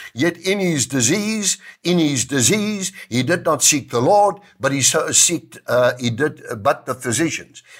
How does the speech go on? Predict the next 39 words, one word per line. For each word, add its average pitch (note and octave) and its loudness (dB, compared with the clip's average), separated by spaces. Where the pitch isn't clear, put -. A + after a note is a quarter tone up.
Now, D#3+ 2
I, G#3+ 2
let A3 0
me F#3+ 2
say G#3 2
this D3+ 0
very C3+ 2
clearly B2 2
to E2+ -12
you. - -20
I F3 4
have F#3 4
family G3+ 2
members D#3+ 2
in A#2+ 2
the A#2+ 4
medical A2+ -2
field. - -14
I F3+ 6
have F3+ 2
people G3 0
that E3 0
I E3+ 4
love D3+ 4
that C#3 2
are C#3 4
friends F3+ 0
of B2 0
mine A#2 -2
that D3+ 2
are D3+ 4
in C#3 0
the C#3+ 2
medical B2 0
field. - -14
And D#3 4
I D#3+ 4
do, E3+ 0
they, E3+ 2